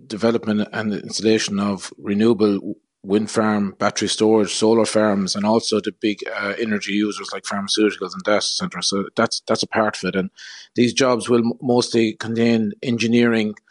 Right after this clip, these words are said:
civil electrical engineering, graduate and, uh,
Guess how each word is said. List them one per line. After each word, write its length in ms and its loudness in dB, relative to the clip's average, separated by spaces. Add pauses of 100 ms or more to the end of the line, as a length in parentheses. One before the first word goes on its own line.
(200)
civil 320 2
electrical 480 2
engineering, 640 2
graduate 440 2 (220)
and, 400 0
uh, 340 2